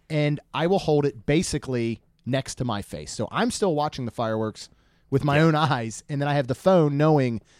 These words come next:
Speaker 1: that it's capturing it live as well. I'm not holding it up. I'm not staring through it, anything like that. So just, again, you know, be aware of everybody around you, and are you blocking people? And really, if, if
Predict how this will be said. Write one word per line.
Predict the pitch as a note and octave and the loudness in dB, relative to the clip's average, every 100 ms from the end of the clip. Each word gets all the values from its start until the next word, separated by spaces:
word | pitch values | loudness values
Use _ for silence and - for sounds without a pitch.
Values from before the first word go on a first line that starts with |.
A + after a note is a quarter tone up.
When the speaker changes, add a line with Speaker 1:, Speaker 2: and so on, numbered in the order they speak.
| _ - | _ -4
Speaker 1:
that | C3+ B2 | -2 -2
it's | D3+ D#3 | -6 -6
capturing | - C#3 - C#3 | -4 -4 -4 -6
it | A#2 | -6
live | B2+ A#2 A2+ | -6 -6 -6
as | G2 | -8
well. | G#2 G#2 | -6 -4
I'm | G#2 | -4
not | B2+ C3+ | -4 -2
holding | D3+ D3 | 0 0
it | C#3 | 0
up. | B2 A#2+ | -2 -2
I'm | A2 | -4
not | A#2 B2 | -6 -6
staring | - B2+ A#2+ | -6 -6 -6
through | A2 A#2 A2 | -8 -6 -6
it, | A2+ | -6
anything | B2+ B2 B2 G#2+ | -8 -10 -8 -8
like | F#2+ F2+ | -8 -10
that. | F2+ F2 - | -10 -10 -6
So | |
just, | D#3+ G3 - - - - | -4 -4 -6 -18 -20 -10
again, | D3 C#3+ C3 A#2 | -6 -2 -2 -2
you | B2 | -4
know, | G#2 F#2+ - _ _ _ B2+ B2 | -4 -6 -10 _ _ _ -20 -6
be | D3+ F3 | 2 6
aware | E3+ D#3 D#3+ E3 D3 B2+ C#3+ C#3 - | 6 6 4 4 2 0 0 -4 -6
of | C3 | -8
everybody | A#2+ A#2+ C3 B2+ C#3+ | -6 -4 0 2 2
around | D3+ A2 G#2+ | 0 -2 -4
you, | B2 C3 | -2 -4
and | A#2 | -2
are | B2 | -2
you | B2+ | 0
blocking | C3+ A#2 G#2+ G#2+ | 0 -2 -4 -8
people? | G2 G#2 G#2+ A2+ - - _ _ _ _ _ _ | -12 -12 -10 -12 -14 -20 _ _ _ _ _ _
And | C#3+ C3 C3 D#3 | -2 -2 2 6
really, | E3 D3+ C#3+ B2+ | 6 6 4 2
if, | C3+ - - _ _ _ | -2 -6 -16 _ _ _
if | C#3 A#2+ - | -6 -6 -8